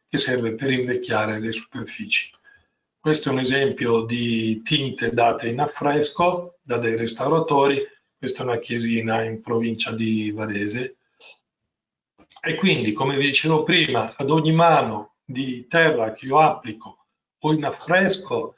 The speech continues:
se il tinteggio a calce sotto è, è fresco del giorno prima al massimo, non devono passare più giorni, altrimenti incomincia a chiudersi la presa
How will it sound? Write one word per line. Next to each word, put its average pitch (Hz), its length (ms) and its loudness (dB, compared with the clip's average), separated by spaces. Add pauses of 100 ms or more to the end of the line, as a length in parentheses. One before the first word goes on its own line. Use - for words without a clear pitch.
(160)
se - 200 -6
il - 100 -6
tinteggio 147 480 0
a 147 80 0
calce 143 420 2
sotto 135 640 -2
è, 127 320 -2
è 135 160 0
fresco 165 560 2
del 135 180 0
giorno 143 320 2
prima 139 320 0
al 120 140 -2
massimo, 117 640 -4 (420)
non 123 160 -14
devono 127 360 0
passare 123 480 0
più 120 120 -8
giorni, 131 360 4
altrimenti 123 600 -8
incomincia 117 440 -10
a - 20 -12
chiudersi 123 480 -8
la 117 140 -6
presa 131 440 -4